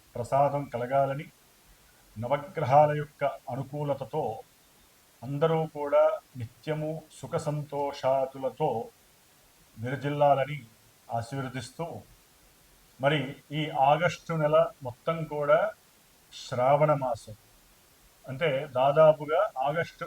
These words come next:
ఇరవై నాలుగవ తేదీ వరకు కూడా శ్రావణ మాసంతో ప్రతి ఇంట్లో కూడా లక్ష్మీదేవి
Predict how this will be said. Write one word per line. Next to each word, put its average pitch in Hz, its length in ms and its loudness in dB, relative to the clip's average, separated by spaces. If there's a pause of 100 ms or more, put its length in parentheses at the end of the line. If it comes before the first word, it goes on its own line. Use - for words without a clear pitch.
ఇరవై 143 300 -4
నాలుగవ 147 460 -2
తేదీ 131 300 -12
వరకు 120 360 -12
కూడా 117 260 -2 (800)
శ్రావణ 156 580 2
మాసంతో 143 920 -2 (180)
ప్రతి 170 300 -8
ఇంట్లో 170 440 -2
కూడా 143 520 2 (320)
లక్ష్మీదేవి 147 1000 -4